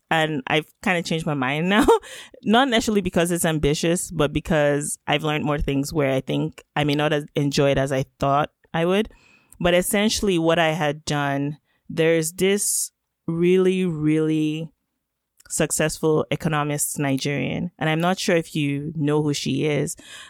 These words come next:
Her name is Doctor Ngozi Okonjo-Iweala. And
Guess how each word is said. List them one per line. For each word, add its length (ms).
Her 100
name 260
is 220
Doctor 480
Ngozi 520
Okonjo-Iweala. 1040
And 420